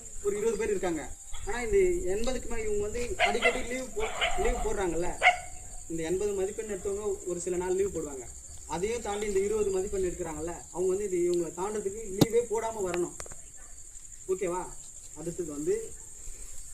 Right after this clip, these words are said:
லாஸ்ட் ரெண்டு மாசத்துக்கு ஒரு நாள் ஞாயிற்றுக்கிழமை பத்து to பன்னெண்டு கிளாஸ் வந்து வரணும். அது என்னன்னு குரூப்லயே மெ-, மென்ஷன் பண்ணுவாங்க, ஓகேவா? ஒன்பது to பன்னெண்டு வரைக்கும்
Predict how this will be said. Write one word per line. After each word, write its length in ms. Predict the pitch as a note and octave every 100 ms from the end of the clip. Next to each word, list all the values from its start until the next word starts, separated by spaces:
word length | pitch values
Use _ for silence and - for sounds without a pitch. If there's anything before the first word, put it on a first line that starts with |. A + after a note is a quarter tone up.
| - - - -
லாஸ்ட் 400 | E4 G3 G#3+ - - - - - - - - - -
ரெண்டு 240 | F3 A3 G#3+
மாசத்துக்கு 440 | G3 G3 G#3+ A3
ஒரு 140 | F#3+ F3+
நாள் 260 | F#3 F#3+ - -
ஞாயிற்றுக்கிழமை 560 | D#3+ F#3 G3 - - G#3+ A3 - - - - -
பத்து 240 | F#3 B3+
to 140 | - G#3
பன்னெண்டு 320 | F3+ F#3 F3 G3 - - - - - - - - - - - - -
கிளாஸ் 220 | G4+ -
வந்து 240 | F3+ F#3 A3+ - - - - D3+
வரணும். 360 | F3 F3+ - - - - - -
அது 140 | E3
என்னன்னு 260 | F3 G#3+ A3 F#3 - - - -
குரூப்லயே 360 | - - G4 -
மெ-, 240 | F#3+ G3 - D#4+
மென்ஷன் 300 | F#4+ G#3 F3+
பண்ணுவாங்க, 340 | D3+ D3 C3 - -
ஓகேவா? 340 | D#3+ E3+ E3+ - - - - - D3
ஒன்பது 340 | F#3+ A3 A3
to 140 | G3+
பன்னெண்டு 280 | F3 F3 F#3
வரைக்கும் 380 | E3 D#3 F3+